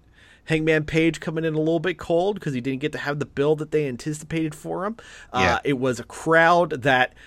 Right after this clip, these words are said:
Speaker 1: let's be honest, that match went on at, like, at eleven fifteen or so.
Speaker 2: Yeah.
Speaker 1: Uh, it was a long night. I mean, we felt it too live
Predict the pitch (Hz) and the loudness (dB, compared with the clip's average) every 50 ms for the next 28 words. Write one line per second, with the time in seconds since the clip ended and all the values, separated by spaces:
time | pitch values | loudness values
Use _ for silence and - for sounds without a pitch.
0 | - - _ - 139 147 147 - 156 143 151 151 165 190 220 208 - - - - | -20 -18 _ -4 -4 -4 -2 0 4 6 6 6 6 6 4 2 0 -4 0 4
1 | 165 160 160 170 165 165 - - 175 165 160 160 165 160 156 135 127 123 117 - | 4 4 8 8 6 6 6 4 4 6 6 6 6 6 6 4 4 4 2 2
2 | - 120 120 123 120 117 123 135 143 143 147 151 147 143 139 139 143 139 135 - | 0 2 2 2 4 4 6 8 8 8 8 6 6 4 4 2 2 0 0 0
3 | 165 165 156 - - - - 175 185 190 196 208 208 208 208 202 - 190 180 - | 0 0 0 -2 -6 -6 -2 0 0 2 2 4 4 6 4 4 4 4 2 2
4 | - - 214 214 220 226 240 233 233 240 - - - - - - - - 139 147 | 2 4 6 8 10 12 12 12 12 10 8 -2 -14 -18 -18 -20 -6 2 6 8
5 | 143 139 131 - - - 147 143 135 120 117 113 123 139 151 160 160 156 151 147 | 8 10 8 6 4 2 -2 0 0 0 2 4 8 10 10 12 10 10 8 8
6 | 135 120 101 - - - 104 117 113 110 113 120 147 175 170 - - 196 196 196 | 8 8 6 4 0 -2 -2 -2 0 0 2 6 6 6 6 10 12 12 12 12
7 | 180 - 160 - - - - 185 165 143 139 127 135 135 139 147 143 135 127 113 | 12 8 4 2 2 4 8 10 10 10 10 12 12 12 12 12 12 12 10 4
8 | - - - | -4 -10 -16